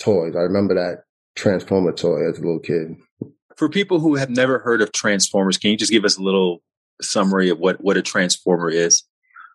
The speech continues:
Speaker 1: Like these robots that save planet Earth. They are robots, but they can change into au-, automobiles, all type of trucks and cars.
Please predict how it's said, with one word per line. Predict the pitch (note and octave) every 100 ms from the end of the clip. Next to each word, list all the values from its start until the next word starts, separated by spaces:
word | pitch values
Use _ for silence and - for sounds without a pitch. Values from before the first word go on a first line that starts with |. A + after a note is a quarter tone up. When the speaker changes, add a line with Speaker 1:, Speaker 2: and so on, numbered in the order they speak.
| _ _
Speaker 1:
Like | B2 B2+
these | A#2+ C3+
robots | A2+ A2+ C#3 C3 C3+ C3+ - -
that | A#2+ A2+
save | - - B2+ B2
planet | - A#2 A#2 G#2+
Earth. | G2+ F2 - _ _ _ _ -
They | A#2
are | A2+
robots, | A2 B2+ B2 A2+
but | A2+
they | G#2+
can | G#2 G2
change | - A#2 G#2+
into | G#2+
au-, | G2 F#2+ -
automobiles, | A2+ A2+ G2+ F2 F2+ E2 D#2+
all | G2
type | - G2+
of | E2+
trucks | - G2 F#2+ -
and | F#2+ F2
cars. | E2+ G#2+ F#2+ G2 F#2+ F#2+ F#2 -